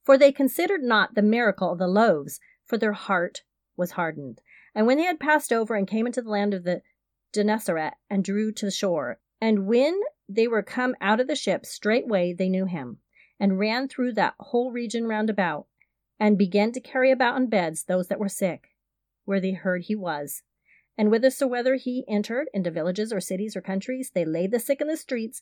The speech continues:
and besought him that they might touch it, if it were but the border of his garment. And as many as touched him were made whole. All right, so how did Jesus deal with this cluttered situation?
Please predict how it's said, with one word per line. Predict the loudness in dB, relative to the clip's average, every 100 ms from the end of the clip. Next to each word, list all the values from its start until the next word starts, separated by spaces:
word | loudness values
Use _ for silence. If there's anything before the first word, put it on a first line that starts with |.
| -4
and | -4
besought | -2 -2 -2
him | -2 -4 -6
that | -6
they | -2 -2
might | -2 -6
touch | -10 -8 -8
it, | -10 _ _ _
if | 0 4
it | 4
were | 4 -2
but | 0 0
the | 0
border | -2 -2 0 0
of | 0 -2
his | -4 -6
garment. | -4 -4 -6 -10 _ _ _ -4
And | 0
as | 0
many | 0 -2 -2
as | -4 -8
touched | -4 0 0 -2
him | -10 -12 -14 _ _ _ -6
were | -2
made | -2 -4 -8
whole. | -8 -8 -10 _ _ _ _ _ _ _ _ _ _ _ _ _
All | -8 -6
right, | -2 -2 -2 -4
so | 4 4 4
how | 0 0 2 2 0 -2
did | -2 -4
Jesus | -4 -4 -4 -6 -6 -6
deal | -4 0 2 2 0
with | 2 2 2 -4 _ _ _ _
this | -4 -4
cluttered | -4 -2 0 0
situation? | -4 -8 -8 -8 -8 -10 -14 -20